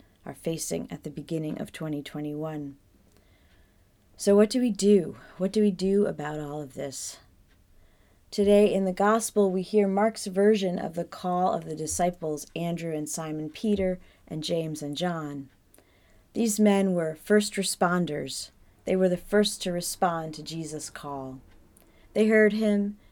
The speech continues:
and they got up and left their boats. James and John even left their poor father in the boat. In our own day,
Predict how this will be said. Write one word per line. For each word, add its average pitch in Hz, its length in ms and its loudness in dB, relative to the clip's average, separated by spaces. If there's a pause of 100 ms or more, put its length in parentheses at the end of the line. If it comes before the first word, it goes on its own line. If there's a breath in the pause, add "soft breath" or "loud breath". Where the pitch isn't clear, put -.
(220 soft breath)
and 170 220 0
they 165 80 0
got 190 320 2
up 185 240 4
and 151 220 -2
left 180 240 -4
their 165 160 -2
boats. - 480 -6
James 180 440 0
and 156 160 -4
John 156 520 -4
even 180 480 -2 (320 soft breath)
left 170 400 -6
their 151 240 -4
poor 180 320 -2
father 160 640 -4 (400 soft breath)
in 156 480 -4
the 156 80 -10
boat. 143 340 -8 (1500 soft breath)
In 202 140 6
our 202 160 4
own 240 200 8
day, 170 520 2